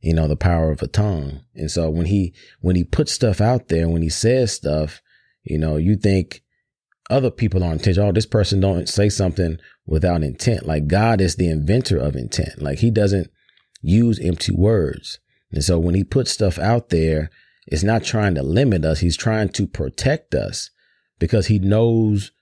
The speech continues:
what's out there. He knows there's an enemy out here roaring like a lion, trying to steal, kill, and destroy us, or steal, kill, and destroy, you know, something, you know, around us.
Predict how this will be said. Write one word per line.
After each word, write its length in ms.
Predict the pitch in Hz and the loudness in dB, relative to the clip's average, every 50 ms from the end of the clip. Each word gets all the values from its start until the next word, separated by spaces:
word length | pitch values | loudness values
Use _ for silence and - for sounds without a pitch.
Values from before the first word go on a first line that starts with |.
| _ _ _ _ _ _ _ _ | _ _ _ _ _ _ _ _
what's 260 | - 87 98 92 - | 0 0 0 0 0
out 300 | 92 113 123 127 120 - | 0 0 0 -2 -2 -2
there. 120 | 98 82 76 | -2 0 0
He 160 | 78 92 90 | 2 0 0
knows 380 | 87 92 104 120 127 127 117 | 2 2 0 2 2 0 0
there's 240 | 101 104 101 95 90 | 0 0 0 0 -2
an 80 | 90 - - | -4 -4 -2
enemy 540 | 98 127 127 110 95 92 90 87 87 82 - _ _ _ _ _ _ - | 0 0 2 2 2 0 0 -2 -4 -6 -8 _ _ _ _ _ _ 0
out 240 | 90 110 117 98 92 | 2 2 2 2 2
here 480 | - 101 92 92 90 87 82 82 - - _ _ _ _ _ _ _ - | 2 2 2 2 2 0 0 -4 -6 -10 _ _ _ _ _ _ _ -12
roaring 520 | 67 78 90 110 123 131 117 104 101 101 | -6 -2 0 0 0 0 0 -2 -2 -2
like 200 | 92 90 92 - | -2 -2 -2 -2
a 80 | - 80 | -4 -2
lion, 460 | 82 98 113 120 113 95 87 87 85 | 0 0 2 2 2 2 0 0 -2
trying 480 | - - - - 120 117 110 104 104 98 | -4 -6 -4 -2 0 2 2 2 0 0
to 160 | - 98 90 | 0 -2 -2
steal, 480 | - - - - 104 104 104 101 95 85 | -2 -4 -4 -2 0 2 2 2 2 0
kill, 540 | - - - 107 101 98 92 87 90 90 - _ _ _ _ _ _ _ - | -2 -2 0 2 2 2 2 0 -2 -4 -6 _ _ _ _ _ _ _ -4
and 160 | - 87 82 | -2 0 0
destroy 400 | 82 78 - - 101 95 90 80 | 0 -2 -2 -2 0 0 2 0
us, 420 | - - 85 95 110 123 131 - | 0 0 2 2 4 2 0 0
or 180 | - 80 76 73 | -2 -4 -4 -4
steal, 380 | - - - 107 104 107 98 | -4 -2 0 2 2 2 2
kill, 360 | 92 - - 110 104 101 92 92 | 0 0 0 2 2 2 2 0
and 120 | 85 82 | -2 -2
destroy, 640 | 78 - - - - 104 101 98 95 92 90 90 90 - _ _ _ _ _ _ _ | -4 -6 -6 -4 -2 0 2 4 4 4 2 2 0 -4 _ _ _ _ _ _ _
you 160 | - 82 87 | -2 0 2
know, 220 | 87 87 85 85 | 2 2 2 0
something, 800 | 80 - - - 95 95 82 - - 98 92 90 87 85 82 85 - _ _ _ _ _ _ _ _ _ _ _ | 0 0 0 0 0 0 0 0 0 0 0 2 0 -2 -4 -6 -12 _ _ _ _ _ _ _ _ _ _ _
you 100 | - 95 | -2 0
know, 140 | 90 90 69 | 0 0 0
around 640 | 65 80 78 76 85 98 110 117 117 107 85 - | 2 0 2 2 2 2 2 2 2 2 0 -2
us. 340 | 67 - - - - - - | -4 -6 -8 -10 -12 -12 -16